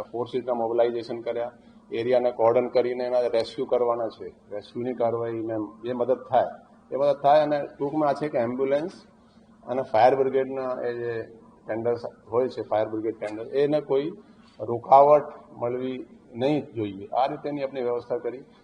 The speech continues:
ત્યાં એક ટીમો બનાવી, ત્યાંના એક એડિશનલ કમિશનર જે સાઇટ ઉપર છે, એડિશનલ કમિશનર સેક્ટર વન ને એના ઇન્ચાર્જ બનાવ્યા, હોસ્પિટલના બંદોબસ્ત વગેરેની કાર્યવાહી માટે અને બોડીના હેન્ડઓવર માટે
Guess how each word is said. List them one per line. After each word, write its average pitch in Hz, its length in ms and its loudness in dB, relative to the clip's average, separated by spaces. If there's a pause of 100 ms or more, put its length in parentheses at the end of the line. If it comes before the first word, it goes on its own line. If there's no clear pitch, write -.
(140)
ત્યાં 123 160 2
એક 127 120 -4
ટીમો 131 260 2
બનાવી, 127 380 0
ત્યાંના 123 320 -2
એક 120 100 -4
એડિશનલ 120 440 -4
કમિશનર 117 480 -10
જે 117 120 -8
સાઇટ 117 300 2
ઉપર 120 300 -4
છે, 107 420 -10
એડિશનલ 113 300 -6
કમિશનર 117 460 -10
સેક્ટર 113 500 -6
વન 117 240 0
ને 117 80 -4
એના 113 320 -8 (400)
ઇન્ચાર્જ 117 340 4
બનાવ્યા, 113 420 -2 (600)
હોસ્પિટલના 127 640 0
બંદોબસ્ત 120 720 -4 (280)
વગેરેની 120 340 -2
કાર્યવાહી 117 420 4
માટે 113 300 -2
અને 113 120 -4
બોડીના 113 380 0
હેન્ડઓવર 117 360 0
માટે 113 400 -4